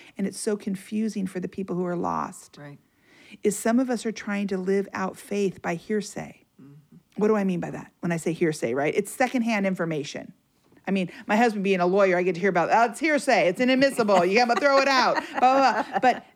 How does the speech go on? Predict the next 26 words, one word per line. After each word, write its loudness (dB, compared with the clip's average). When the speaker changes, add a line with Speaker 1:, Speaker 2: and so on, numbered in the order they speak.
Speaker 1:
that's 0
just -2
in 0
a -4
court 0
Speaker 2:
That's 2
Speaker 1:
of 2
Speaker 2:
right. 6
Speaker 1:
law, 0
right? 2
Speaker 2:
Yeah. -16
Speaker 1:
This 0
is 0
no 2
joke, -4
Speaker 2:
Right. -12
Speaker 1:
okay? -2
It's 0
like -2
some -2
of -2
us -2
are -6
trying -4
to -6
live -2